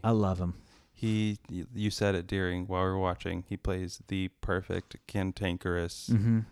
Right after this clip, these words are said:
Speaker 2: lovable
Speaker 1: Mm-hmm.
Speaker 2: old man.
Speaker 1: Can be a tough
Speaker 2: 'Cause he's a straight
Speaker 1: role.
Speaker 2: up asshole too.
Speaker 1: Yes, he's an asshole.
Speaker 2: And you have to like him.
Speaker 1: And what makes him likable? I mean,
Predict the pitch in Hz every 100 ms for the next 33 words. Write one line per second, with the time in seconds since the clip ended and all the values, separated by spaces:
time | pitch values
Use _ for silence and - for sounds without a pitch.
0 | - _ _ _ 85 87 87 85 87 85
1 | 82 85 85 98 - - 113 98 104 98
2 | 85 87 82 87 _ - - 143 165 180
3 | - - 139 135 - - - _ - 110
4 | - - - 110 120 139 120 113 117 98
5 | - - 95 90 - - - - - -
6 | 110 113 - - - - 127 127 143 120
7 | 117 113 110 101 95 95 92 92 87 92
8 | 95 - - 98 - - _ _ - -
9 | 127 127 120 147 156 147 - 143 131 131
10 | - 143 147 147 - 135 123 120